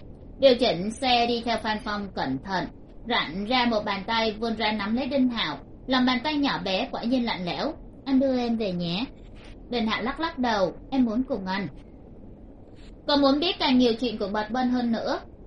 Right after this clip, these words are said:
mà kệ là tốt hay là xấu, dù sao cùng từng phát sinh trên người Bạch Bân.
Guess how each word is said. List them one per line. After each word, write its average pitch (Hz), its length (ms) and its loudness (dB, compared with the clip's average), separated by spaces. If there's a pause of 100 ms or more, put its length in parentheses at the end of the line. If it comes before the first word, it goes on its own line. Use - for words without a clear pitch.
mà 269 260 2
kệ 262 160 4
là 226 240 2
tốt 320 180 0
hay 269 160 0
là 220 160 0
xấu, 190 400 -2 (340)
dù 277 200 6
sao 285 420 4 (100)
cùng 240 240 2
từng 226 240 -2
phát 330 200 -4
sinh 262 180 4
trên 254 200 2
người 202 120 -2
Bạch 185 240 -4
Bân. 220 200 2